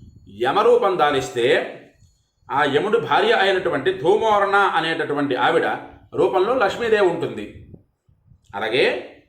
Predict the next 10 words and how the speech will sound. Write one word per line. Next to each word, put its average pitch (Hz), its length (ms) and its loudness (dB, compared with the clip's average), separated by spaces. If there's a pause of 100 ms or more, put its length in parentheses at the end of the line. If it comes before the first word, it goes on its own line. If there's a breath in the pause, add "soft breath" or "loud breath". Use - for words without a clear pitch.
(320)
భగవంతుడైనటువంటి 202 840 2
శ్రీధరుడు 170 540 0
సాక్షాత్తు 156 680 0
కుబేరుడైతే, 156 1000 0 (520 soft breath)
అమ్మవారు 175 720 2 (180)
కుబేర 214 420 2
శక్తికి 196 640 -2
కావలసినటువంటి 170 760 0
బుద్ధిగా 160 500 0
మారుతుంది. 143 560 -2